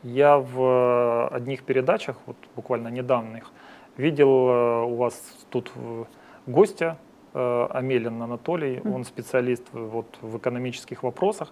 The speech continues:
Speaker 1: И таких специалистов, таких вот по разным другим направлениям, есть очень много, понимаете? И если мы действительно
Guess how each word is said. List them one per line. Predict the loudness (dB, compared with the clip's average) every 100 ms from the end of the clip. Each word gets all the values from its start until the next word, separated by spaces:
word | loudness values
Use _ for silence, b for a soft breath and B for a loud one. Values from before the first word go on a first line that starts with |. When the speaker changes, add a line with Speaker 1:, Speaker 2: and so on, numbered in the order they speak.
| B B B B
Speaker 1:
И | -4
таких | -2 -2 -4
специалистов, | -4 -4 0 2 0 -4 -6
таких | -6 -4 -4 -4
вот | -10 -14 -6 2
по | 4 6
разным | 6 6 0
другим | -6 -4 -2
направлениям, | -2 -2 -2 0 -2 -4 -6
есть | -2 -4 -4 -10 0
очень | 0 0 -6
много, | -6 -4 -4 -8 -12 -20 -20 -20 -18
понимаете? | -6 -2 -2 -4 -12 -18 B B B B
И | -4 0 0 0
если | 4 4 4
мы | -2 -2
действительно | -4 -2 0 2 2 0 -4